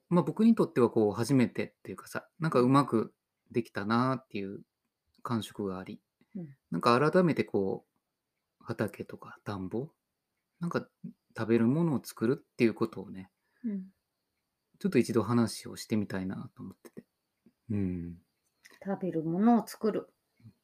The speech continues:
Speaker 1: そう。
Speaker 2: うん。
Speaker 1: 僕はこの村にこう、去年引っ越してきてから、
Speaker 2: うん。
Speaker 1: ようやく時間ができて、
Speaker 2: うん。
Speaker 1: で、あの、いろいろご縁があっ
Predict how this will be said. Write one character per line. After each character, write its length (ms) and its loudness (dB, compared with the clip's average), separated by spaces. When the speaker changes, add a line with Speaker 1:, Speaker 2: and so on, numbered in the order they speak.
Speaker 1:
そ 540 -2
う。 80 0
Speaker 2:
う 20 4
ん。 280 -2
Speaker 1:
僕 260 -2
は 140 8
こ 200 4
の 320 4
村 280 8
に 200 0
こ 320 -4
う、 60 -14
去 120 0
年 180 0
引 40 -8
っ 40 -12
越 80 -4
し 20 -12
て 160 -4
き 100 -10
て 120 -4
か 140 -2
ら、 140 -4
Speaker 2:
う 60 -6
ん。 240 -6
Speaker 1:
よ 120 6
う 60 10
や 80 6
く 100 4
時 140 2
間 260 4
が 300 0
で 160 -4
き 140 -18
て、 420 -8
Speaker 2:
う 20 -6
ん。 480 -10
Speaker 1:
で、 300 4
あ 140 -2
の、 440 0
い 80 -4
ろ 160 6
い 20 2
ろ 100 2
ご 200 6
縁 180 8
が 100 -2
あ 40 -8
っ 80 -14